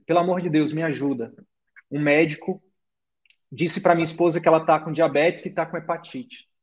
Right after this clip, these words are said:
Com hepatite? Não, com hipotireoidismo, perdão. E aí eu disse, "Calma, vamos ver." Tinha uma glicose de noventa e três, ela tá grávida. Tinha uma glicose, se não me engano, de noventa e três e tinha um T S H tocado.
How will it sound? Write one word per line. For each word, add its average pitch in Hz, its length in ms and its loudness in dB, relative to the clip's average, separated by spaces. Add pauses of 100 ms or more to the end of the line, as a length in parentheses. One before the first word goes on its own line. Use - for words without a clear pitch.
Com - 80 -10
hepatite? - 680 -12 (480)
Não, 156 440 -4
com 165 100 -2
hipotireoidismo, 143 880 -2 (120)
perdão. 127 380 -6 (2000)
E 135 100 0
aí 143 100 4
eu 147 60 4
disse, - 180 -6
"Calma, 170 340 6
vamos 156 300 -4
ver." 135 380 -4 (460)
Tinha 151 160 -6
uma 151 60 -4
glicose 156 540 2
de 151 100 -2
noventa 156 380 -4
e 147 80 -4
três, 147 280 0
ela 143 140 2
tá 156 140 -2
grávida. 131 480 0 (680)
Tinha 151 120 -8
uma 156 60 -2
glicose, 160 420 2
se - 80 -6
não 165 80 -6
me 160 40 -8
engano, 160 160 -2
de 156 60 -4
noventa 160 360 -2
e - 80 -6
três 147 580 -4 (360)
e 139 80 -6
tinha 165 220 -4
um 165 120 -6
T 165 80 2
S 165 220 2
H 151 200 4
tocado. 123 460 -6